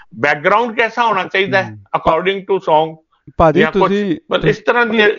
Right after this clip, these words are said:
Speaker 1: ਹਾਂਜੀ।
Speaker 2: ਤੁਸੀਂ ਫਿਰ ਮਾਇਆ ਨਗਰੀ ਤੋਂ ਆਏ ਹੋ ਨਾ, ਮਾਇਆ ਨਗਰੀ 'ਚ ਕੰਮ ਕੀਤਾ ਹੈ ਤੇ
Speaker 1: ਹਾਂਜੀ।
Speaker 2: ਇਹ ਸਾਰਾ ਕੁਛ ਮਾਇਆਵੀ ਬਣਾਉਣਾ
Speaker 1: ਜੀ।
Speaker 2: ਪੈਂਦਾ ਆ। ਹੁਣ ਆਪਾਂ ਮਾਇਆ ਨਗਰੀ ਦੀ ਥੋੜ੍ਹੀ ਜਿਹੀ ਗੱਲ ਕਰੀਏ। ਇੱਕ, ਇੱਕ ਮਿੰਟ, ਤੁਸੀਂ ਕਿਹਾ ਤੁਸੀਂ ਐਕਟਰ
Speaker 1: ਜੀ, ਜੀ।
Speaker 2: ਸੀਗੇ,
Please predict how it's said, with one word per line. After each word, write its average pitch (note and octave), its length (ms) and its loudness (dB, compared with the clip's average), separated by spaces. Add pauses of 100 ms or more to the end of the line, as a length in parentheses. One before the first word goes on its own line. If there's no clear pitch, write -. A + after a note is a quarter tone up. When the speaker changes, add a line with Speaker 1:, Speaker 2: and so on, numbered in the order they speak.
(140)
Speaker 1:
ਹਾਂਜੀ। D3+ 360 -8
Speaker 2:
ਤੁਸੀਂ D3 260 -4
ਫਿਰ G#3 120 2
ਮਾਇਆ C3 340 2
ਨਗਰੀ D3+ 360 0
ਤੋਂ D#3 200 -4
ਆਏ A2+ 180 -6
ਹੋ A#2 100 -8
ਨਾ, E3 120 -2
ਮਾਇਆ D3 320 2
ਨਗਰੀ D3+ 320 0
'ਚ C#3+ 80 -6
ਕੰਮ A#2 320 -6
ਕੀਤਾ A#2 300 -10
ਹੈ B2 100 -4
ਤੇ C#3+ 160 -2
Speaker 1:
ਹਾਂਜੀ। C#3 180 -2 (100)
Speaker 2:
ਇਹ F3+ 100 0
ਸਾਰਾ F#3+ 260 0
ਕੁਛ A3+ 160 -4
ਮਾਇਆਵੀ D#3+ 600 4
ਬਣਾਉਣਾ E3+ 360 4
Speaker 1:
ਜੀ। C#3 60 -2
Speaker 2:
ਪੈਂਦਾ A2+ 380 -2
ਆ। - 20 -10 (440)
ਹੁਣ A#3+ 140 -4
ਆਪਾਂ B3 300 -2
ਮਾਇਆ G#3 300 2
ਨਗਰੀ A#3+ 340 -4
ਦੀ A3+ 120 -8
ਥੋੜ੍ਹੀ A3+ 240 -6
ਜਿਹੀ A#3 120 -6
ਗੱਲ E3+ 200 2
ਕਰੀਏ। D#3 380 0
ਇੱਕ, G#3 160 2
ਇੱਕ - 260 0
ਮਿੰਟ, G#3+ 140 -6
ਤੁਸੀਂ A3+ 260 -6
ਕਿਹਾ A#3 320 2
ਤੁਸੀਂ G3 300 -4
ਐਕਟਰ D#3 220 0
Speaker 1:
ਜੀ, F3 60 4
ਜੀ। D#3+ 60 -2
Speaker 2:
ਸੀਗੇ, A2 340 -8